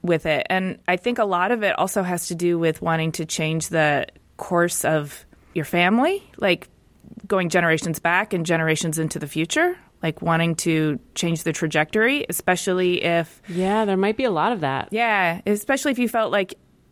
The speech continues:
Speaker 1: of limited opportunity in the past and your time on this planet is a time to change the course of future generations of your family. That I totally get. Like, that makes a lot of sense.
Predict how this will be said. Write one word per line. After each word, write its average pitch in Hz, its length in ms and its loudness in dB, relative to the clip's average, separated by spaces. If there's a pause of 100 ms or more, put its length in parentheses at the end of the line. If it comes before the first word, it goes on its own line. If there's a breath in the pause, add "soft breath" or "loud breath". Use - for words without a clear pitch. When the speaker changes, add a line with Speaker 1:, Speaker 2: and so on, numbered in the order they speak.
(180)
Speaker 1:
of 185 160 0
limited 190 380 2
opportunity 170 760 0
in 151 80 0
the 151 80 -2
past 151 640 -2
and 151 300 -2
your 165 560 2 (360)
time 165 360 0
on 151 140 0
this 147 120 -4
planet 147 480 0
is 151 160 -4
a 147 60 -2
time 147 300 -4
to 143 100 -10
change 139 380 -4
the 113 100 -6
course 143 340 -4
of 147 140 -4 (100)
future 160 340 0
generations 277 600 0
of 302 120 -2
your 302 120 -2
family. 302 420 -2
That 196 320 0
I 165 120 0
totally 165 760 -2
get. 117 360 -4 (100)
Like, 147 220 -10
that 165 180 2
makes 147 240 -4
a 135 60 -4
lot 135 200 -4
of 127 60 -8
sense. - 580 -6